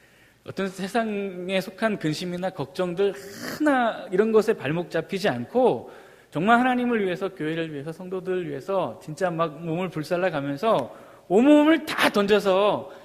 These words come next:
하나님이 저 높은 곳에 세우시던 저 앞에서 달리게 하시던 진짜 멋있게 쓰임받을 수 있을 것 같은데, 하지만 그렇게 멋있는 모습으로 하나님 앞에 서지 못하는 제 자신을 발견하게 됩니다.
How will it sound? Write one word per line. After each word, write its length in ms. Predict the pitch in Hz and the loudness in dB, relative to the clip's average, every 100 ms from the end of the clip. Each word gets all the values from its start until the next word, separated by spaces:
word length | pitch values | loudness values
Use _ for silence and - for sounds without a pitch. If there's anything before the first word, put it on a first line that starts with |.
| - - | -20 -4
하나님이 500 | 226 247 240 233 247 | 2 4 4 4 2
저 240 | - - 220 | 0 -4 2
높은 320 | 208 208 240 | 2 2 -4
곳에 200 | 220 233 | -2 -2
세우시던 680 | 233 240 220 196 214 214 - | -2 -6 -6 -4 -2 -4 -6
저 100 | 135 | -2
앞에서 560 | 170 143 - 202 190 | 0 0 -2 -2 -2
달리게 360 | 196 120 143 165 | -2 -4 -4 -4
하시던 560 | 156 156 208 233 131 - - - - _ | -6 -4 0 2 2 -4 -16 -20 -20 _
진짜 260 | - 233 339 | -2 4 4
멋있게 460 | 208 180 - 214 | 4 0 -2 0
쓰임받을 480 | 190 240 220 190 180 | 0 -2 -2 -2 -2
수 100 | 170 | -6
있을 200 | 143 - | -8 -6
것 160 | 151 143 | -6 -6
같은데, 840 | 120 - 120 107 127 117 92 - - _ _ | -10 -10 -8 -2 -2 -2 -6 -16 -20 _ _
하지만 640 | 240 254 247 240 269 302 - - - - | -6 -2 2 4 4 2 -6 -18 -20 -2
그렇게 240 | 202 214 | 0 2
멋있는 360 | 240 196 240 247 | 4 4 4 2
모습으로 440 | 240 214 208 202 208 | 0 -2 -2 0 0
하나님 300 | 240 233 196 | 0 0 -2
앞에 440 | - 180 175 170 - - - | -2 2 2 0 -8 -20 -10
서지 300 | 254 262 277 | -6 -4 -2
못하는 760 | 196 196 220 220 247 233 170 | 0 0 -2 0 0 -2 -4
제 140 | - 160 | -6 -4
자신을 380 | 139 - 165 160 | -4 -8 -10 -8
발견하게 760 | 120 131 139 156 147 127 113 | -6 -6 -6 -4 -4 -4 -6
됩니다. 420 | 135 117 107 92 | -8 -10 -10 -18